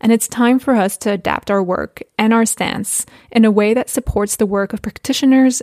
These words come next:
and activists from marginalized groups. Basically, we need to apply to ourselves the standards that we are preaching to our organizations, to our clients. On top of that, I've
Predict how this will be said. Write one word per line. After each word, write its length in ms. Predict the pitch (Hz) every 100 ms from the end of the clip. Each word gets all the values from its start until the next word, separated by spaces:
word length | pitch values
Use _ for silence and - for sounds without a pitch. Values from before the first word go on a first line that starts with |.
| -
and 140 | 196
activists 760 | - 220 247 233 226 - - - -
from 260 | 226 220
marginalized 600 | 202 - 190 - - -
groups. 460 | - - - - - _ _ _ _ _ _ -
Basically, 540 | 202 233 - 262 294 302
we 100 | 233
need 180 | 226 247
to 100 | 262
apply 300 | 254 214 220
to 120 | 202
ourselves 760 | 196 - 208 208 285 285 - _ _ -
the 100 | 233
standards 560 | - 254 269 285 262
that 240 | - 226 -
we 340 | 220 226 247 254
are 140 | 220
preaching 600 | 214 226 220 - 190 196 -
to 140 | - 208
our 200 | 196 -
organizations, 920 | 202 196 190 202 208 - - 214 -
to 140 | -
our 80 | 196
clients. 760 | - 190 180 - - - - - _ _ _ -
On 120 | 233
top 180 | 233 226
of 120 | 285
that, 300 | 311 330 - _ _ _ -
I've 520 | 254 254 240 -